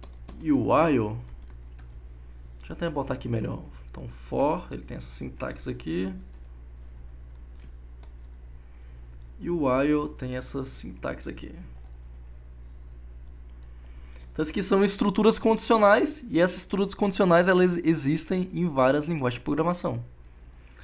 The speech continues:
Agora, o set interval, não.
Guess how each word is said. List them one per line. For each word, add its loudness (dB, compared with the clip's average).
Agora, 10
o 8
set 4
interval, 4
não. 2